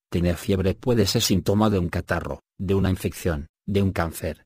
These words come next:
o de todo lo que hay entre medias. De manera similar, tener ansiedad puede ser debido a una situación de examen relativamente banal,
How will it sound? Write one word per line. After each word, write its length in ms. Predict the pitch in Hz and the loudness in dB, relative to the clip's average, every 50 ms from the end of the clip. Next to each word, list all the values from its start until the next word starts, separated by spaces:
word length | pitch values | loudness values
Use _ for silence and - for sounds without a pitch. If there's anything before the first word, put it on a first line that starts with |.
| _ _ _ | _ _ _
o 100 | - 98 | -2 0
de 120 | 90 90 80 | 2 0 0
todo 280 | - 107 104 101 113 | 2 2 4 6 6
lo 120 | 110 104 90 | 6 6 4
que 80 | 107 | 4
hay 80 | 117 139 | 4 4
entre 240 | 139 - 92 92 82 | 2 0 0 -2 0
medias. 640 | 90 87 78 80 71 71 - - - - - _ _ _ _ _ _ _ _ _ _ | 0 -2 -2 -4 -6 -6 -6 -6 -8 -8 -10 _ _ _ _ _ _ _ _ _ _
De 200 | - 95 95 95 | -2 0 2 2
manera 360 | 98 95 95 107 110 117 120 | 4 4 4 4 4 4 4
similar, 540 | 110 - - 98 90 90 80 76 73 - - _ _ _ _ _ | 2 0 -2 -2 -2 -2 -2 -4 -6 -8 -12 _ _ _ _ _
tener 320 | 104 98 98 107 110 127 | 0 2 4 4 6 6
ansiedad 520 | 143 135 113 - - 113 98 98 104 110 _ | 4 4 2 0 -2 0 2 2 0 0 _
puede 300 | - 104 107 107 107 104 | 2 4 4 6 4 2
ser 200 | - - 104 98 | 0 -2 -2 0
debido 360 | 98 98 98 117 123 123 110 | 2 4 4 4 4 4 4
a 80 | 85 90 | 4 4
una 220 | 92 82 78 82 | 2 2 0 -2
situación 540 | - - 101 90 - 92 90 - - 120 113 | -2 -2 -2 2 2 0 2 2 0 2 4
de 80 | 104 | 4
examen 420 | 92 90 - - - 113 113 117 110 | 2 2 0 0 2 4 4 4 4
relativamente 720 | 101 101 95 92 92 - 123 110 104 104 110 110 - 120 | 2 2 2 2 2 2 2 4 6 6 4 4 4 2
banal, 400 | 110 92 80 76 73 73 71 - | 2 2 0 -4 -8 -10 -14 -16